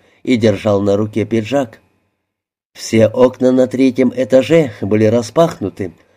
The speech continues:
и в комнаты врывался уличный шум. А сэр Томас Уластон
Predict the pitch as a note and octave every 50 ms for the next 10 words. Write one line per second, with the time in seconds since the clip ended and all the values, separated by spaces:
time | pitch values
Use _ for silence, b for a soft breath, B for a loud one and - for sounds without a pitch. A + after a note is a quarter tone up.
0 | _ _ _ - B2 A#2+ A2 G#2+ - A2 G#2+ G#2 G#2+ G#2 G#2+ G#2+ B2 A2 G#2 A2
1 | A2 G#2+ G#2+ G#2 G#2 G#2 - - A2+ G#2+ - B2 A#2+ A2 A2 A2 G#2+ - A#2+ A#2
2 | A#2+ A2+ - D#3 D#3+ D3 B2 G#2+ G#2+ _ _ _ _ _ _ _ _ _ _ _
3 | _ _ _ - - A2+ A2+ G#2+ - - B2 C3 B2 A#2+ - C3 C3 B2+ B2 B2
4 | B2 - - - D#3 C#3+ D#3 E3+ E3+ - - - - G#2 G2 F2